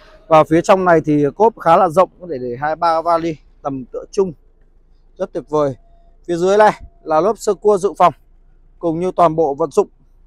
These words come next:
đầy đủ hết các bác nhá. Đời hai lẻ sáu như này là quá tuyệt vời rồi. Các bác mua về chỉ việc sử dụng thôi,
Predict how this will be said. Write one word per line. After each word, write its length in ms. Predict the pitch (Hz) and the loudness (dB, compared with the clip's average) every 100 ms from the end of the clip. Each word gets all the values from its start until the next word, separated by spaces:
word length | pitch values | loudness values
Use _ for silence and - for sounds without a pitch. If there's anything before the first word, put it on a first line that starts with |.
| - | -6
đầy 100 | 151 | -2
đủ 120 | 139 | 0
hết 200 | 185 247 | 0 -2
các 80 | - | -4
bác 120 | 214 | -4
nhá. 140 | 214 226 - _ _ _ _ _ _ _ _ _ _ _ _ | 0 0 -2 _ _ _ _ _ _ _ _ _ _ _ _
Đời 160 | 143 160 | -2 2
hai 160 | 180 | 2
lẻ 80 | 170 | 0
sáu 360 | - 156 208 - _ 160 | 2 2 2 -2 _ -10
như 140 | 170 | -4
này 140 | 170 | -2
là 80 | 151 | -2
quá 200 | 143 208 | 0 0
tuyệt 160 | - 165 | 0 0
vời 140 | 170 | 2
rồi. 120 | 160 - _ _ _ _ _ _ _ | 2 -4 _ _ _ _ _ _ _
Các 120 | 196 | -4
bác 180 | 196 220 | 0 0
mua 140 | 208 190 | 0 0
về 200 | 175 151 | 0 0
chỉ 140 | 135 | -4
việc 100 | 156 | -10
sử 120 | 151 | -8
dụng 160 | 143 - | -8 -2
thôi, 140 | 190 | 2